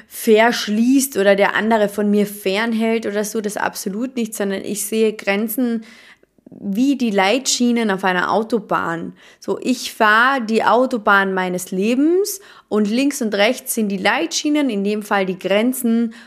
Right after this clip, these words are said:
wo derjenige, der mir entgegenkommt, auf der anderen Spur nicht herfahren darf, auf meine Spur, weil sonst würde es einen Unfall geben.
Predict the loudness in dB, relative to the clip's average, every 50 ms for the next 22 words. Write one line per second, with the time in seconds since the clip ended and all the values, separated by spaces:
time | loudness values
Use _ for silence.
0 | _ -8 -2 2 2 4 6 6 4 4 2 -2 -6 -20 _ _ _ _ -12 -8
1 | -2 2 2 4 4 4 2 0 0 0 -2 -2 0 2 2 2 4 2 2 2
2 | 2 0 0 0 -2 -2 -4 -4 -4 -2 -2 0 2 0 0 -2 -2 -4 -4 -2
3 | -2 -2 -2 -2 -2 -2 0 0 0 0 0 -2 -2 -2 -4 -4 -8 -10 -4 0
4 | 2 2 2 2 0 -4 -10 -20 _ _ _ -2 0 0 0 0 -2 -6 -2 2
5 | 4 4 4 2 2 2 4 4 4 4 2 2 2 2 4 4 4 2 2 0
6 | -2 -2 -2 -2 0 0 2 0 0 0 0 -2 -2 -4 -8 -6 -4 0 0 0
7 | 0 0 -2 -2 -2 -2 -4 -6 -4 0 2 2 4 4 2 0 0 -2 -2 -4
8 | -4 -4 -2 0 0 0 0 0 0 0 0 0 0 0 -2 0 0 2 0 0
9 | 0